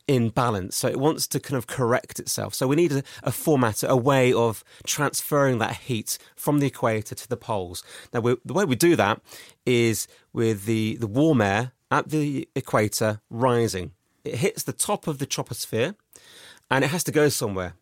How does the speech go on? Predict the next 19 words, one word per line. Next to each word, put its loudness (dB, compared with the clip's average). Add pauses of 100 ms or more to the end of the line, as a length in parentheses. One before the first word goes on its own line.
(120)
And -2
the 2
only 0
way 2
it -6
can -6
go, 0
really, -4
is -6
north -2
and -8
south -8
towards -6
the -14
poles. -6 (460)
So -8
it's -4
travelling 0
along, 2